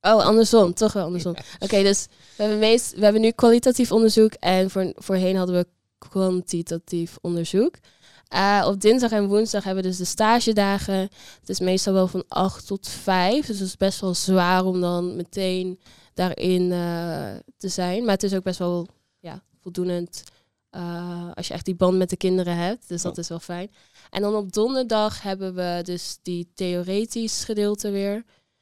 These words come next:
Speaker 1: En, eh, de pedagogische lijn. En, ehm,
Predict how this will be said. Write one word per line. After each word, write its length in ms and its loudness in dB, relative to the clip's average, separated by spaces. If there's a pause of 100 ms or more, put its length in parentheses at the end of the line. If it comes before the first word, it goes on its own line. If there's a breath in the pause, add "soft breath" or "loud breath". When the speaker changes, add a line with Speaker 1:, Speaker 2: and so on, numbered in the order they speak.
(320)
Speaker 1:
En, 600 2
eh, 400 -4
de 160 -2
pedagogische 680 -2
lijn. 360 -8 (960)
En, 460 4 (520 soft breath)
ehm, 760 -6